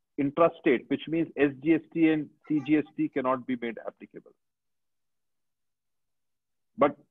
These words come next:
the question, but the point remains is that whether there should be tax at all. And my conclusion is that there should not be tax at all on this transaction, because at the very first instance, the place of provision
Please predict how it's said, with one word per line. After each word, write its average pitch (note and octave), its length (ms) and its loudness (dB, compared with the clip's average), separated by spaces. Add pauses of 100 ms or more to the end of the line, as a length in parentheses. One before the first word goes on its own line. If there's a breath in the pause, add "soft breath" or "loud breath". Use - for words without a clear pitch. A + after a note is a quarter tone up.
(260)
the C#3 80 2
question, - 440 0 (100)
but D3+ 180 2
the F3 60 0
point F#3+ 400 2
remains F3 420 0 (140)
is C#3+ 140 -4
that F3 140 2
whether C3+ 200 2
there D3+ 240 0
should D#3 140 -6
be F3 80 0
tax C#3 260 -4 (100)
at C3+ 80 -8 (120)
all. A#2+ 200 2 (1000)
And A#2+ 140 -6
my C#3+ 140 0
conclusion E3 560 -2
is D3+ 180 0 (520)
that C#3+ 280 2 (580)
there D3+ 220 0
should D3+ 180 -2
not E3 300 0
be F#3 140 -2
tax D3+ 340 0 (160)
at C3 160 0
all F#3 240 2
on E3+ 140 0
this C#3+ 180 -4
transaction, C3 680 -4 (140)
because D#3 300 2 (720)
at C#3 160 2
the D#3 60 4
very E3 360 2
first F#3 220 0 (100)
instance, C#3 480 -4 (360)
the C#3+ 80 0
place F#3 340 2 (100)
of F3 200 -4
provision D3+ 580 0